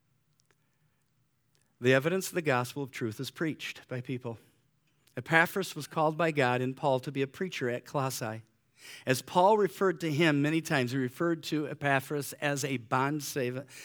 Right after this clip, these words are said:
bond slave, a faithful minister. Even though God does not need humans, he has chosen to use humans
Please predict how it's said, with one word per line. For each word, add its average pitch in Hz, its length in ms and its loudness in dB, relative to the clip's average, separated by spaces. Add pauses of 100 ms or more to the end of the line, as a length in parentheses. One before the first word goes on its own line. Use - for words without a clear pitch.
(160)
bond 151 340 4
slave, 110 520 -2 (240)
a 135 40 -8
faithful 190 560 0
minister. 110 560 -6 (3000)
Even 220 300 4
though 220 140 6
God 175 300 2
does 147 220 0
not 151 220 2
need 151 260 0
humans, 151 560 -2 (1600)
he 190 160 4
has 156 140 4
chosen 151 400 2
to 127 60 -4
use 147 340 2
humans 113 580 -10